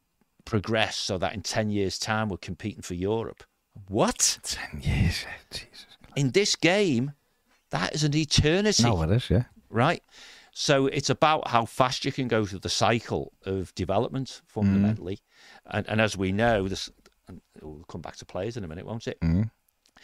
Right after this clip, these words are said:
Speaker 1: Short term in this industry is to the next transfer window, isn't it?
Speaker 2: Yeah, yeah.
Speaker 1: Medium term is probably two transfer windows,
Speaker 2: Mm.
Speaker 1: and long term is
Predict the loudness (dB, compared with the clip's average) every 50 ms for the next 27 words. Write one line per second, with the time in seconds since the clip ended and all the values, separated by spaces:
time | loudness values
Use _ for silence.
0 | -20 -10 -2 2 4 4 4 4 2 2 4 4 6 6 6 4 2 2 2 2
1 | 2 2 2 2 2 0 -2 -4 -6 -8 -8 -10 -10 -12 -12 -8 -6 -6 -4 -4
2 | -4 -6 -6 -6 -6 -6 -6 -4 -4 -2 -2 -2 -2 -4 -6 -6 -8 -10 _ _
3 | _ _ _ _ _ _ _ _ _ _ _ _ _ _ _ _ _ _ _ _
4 | _ _ _ _ _ _ _ _ _ _ -10 -8 -4 -2 0 2 2 0 0 -4
5 | _ _ _ _ -12 -2 0 0 2 4 4 4 4 4 2 2 2 2 2 2
6 | 2 2 2 2 0 -2 -6 _ _ _ _ _ _ -10 -10 -6 -2 -2 -2 -2
7 | -2 -6 -4 -4 -4 -2 -2 -2 -2 0 2 2 2 2 2 0 0 0 0 0
8 | 0 2 4 4 4 2 2 0 0 2 2 2 2 2 0 0 0 2 2 2
9 | 0 -2 -4 -6 -6 -8 -10